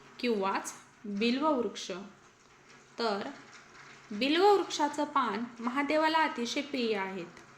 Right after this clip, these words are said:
बेलाचं झाड लावणं म्हणजे शिवपूजेसाठी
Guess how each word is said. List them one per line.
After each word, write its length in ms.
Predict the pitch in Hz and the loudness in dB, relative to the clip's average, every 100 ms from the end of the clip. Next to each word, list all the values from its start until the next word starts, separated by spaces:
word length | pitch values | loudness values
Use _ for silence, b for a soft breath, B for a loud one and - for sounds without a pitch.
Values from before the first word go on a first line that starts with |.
| - - - - - - - | -20 -20 -20 -20 -20 -18 0
बेलाचं 540 | 214 214 220 277 359 | 4 6 4 2 0
झाड 300 | 285 269 247 | 0 0 2
लावणं 460 | 226 233 254 233 214 254 - - - - | 2 2 2 0 -4 -8 -14 -20 -20 -10
म्हणजे 560 | 233 247 254 254 208 247 - - - - | -2 2 4 6 4 2 -6 -20 -20 -10
शिवपूजेसाठी 1200 | - - 349 370 320 247 247 - 240 240 202 220 | -4 2 2 2 0 0 -2 -2 -2 -2 -2 -4